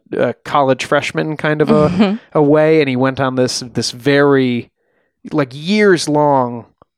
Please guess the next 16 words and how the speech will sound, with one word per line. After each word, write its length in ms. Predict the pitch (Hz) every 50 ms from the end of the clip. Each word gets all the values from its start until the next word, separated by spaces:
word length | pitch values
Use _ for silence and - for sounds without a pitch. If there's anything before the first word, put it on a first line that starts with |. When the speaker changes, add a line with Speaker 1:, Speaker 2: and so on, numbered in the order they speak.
| _ _ _ _
Speaker 1:
anti-religious 840 | - 143 147 143 - 156 147 135 135 143 135 131 135 123 135 123 -
tirade, 580 | - - - 127 135 139 135 143 143 147 139 139
basically, 540 | 151 147 139 - - 147 - - 147 147 -
just, 180 | 131 120 107
like, 140 | 127 123 120
writing 360 | 120 127 131 131 123 123 127
treatise 440 | 123 - - 147 139 139 139 131 -
after 260 | 139 131 - - 139
treatise 420 | - - - 139 135 143 143 - -
after, 180 | 131 123 - - 139
about 120 | 131 127
how 100 | 120 123
stupid, 520 | 120 - - 143 131 - 139 131 127 120 131
uh, 120 | 127 123
religion 440 | 117 117 127 127 131 131 - 147 151
was. 200 | 156 160 156